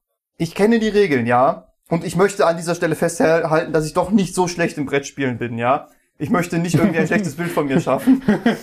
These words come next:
Speaker 2: <laughs> Aber ge-, gib Acht, dass du es auch nicht zu gut machst, sonst geht's dir wie mir und du fühlst dich unsympathisch.
Speaker 1: Nee, dann verlässt mich einfach meine Freundin und ich kann mich auf Brettspielen konzentrieren. So funktioniert das doch.
Speaker 2: Aber fändest du das besser? Würdest du es eintauschen?
Speaker 1: Na.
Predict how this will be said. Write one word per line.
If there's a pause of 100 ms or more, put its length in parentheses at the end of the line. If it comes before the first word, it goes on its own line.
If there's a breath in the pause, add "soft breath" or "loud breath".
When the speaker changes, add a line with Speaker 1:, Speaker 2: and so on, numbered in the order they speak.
(120)
Speaker 2:
<laughs>
Aber (240 loud breath)
ge-,
gib
Acht,
dass
du
es
auch
nicht
zu
gut
machst,
sonst
geht's
dir
wie
mir
und
du
fühlst
dich
unsympathisch. (560)
Speaker 1:
Nee,
dann
verlässt
mich
einfach
meine
Freundin
und
ich
kann
mich
auf
Brettspielen
konzentrieren.
So
funktioniert
das
doch.
Speaker 2:
Aber
fändest
du
das
besser?
Würdest
du
es
eintauschen? (200)
Speaker 1:
Na.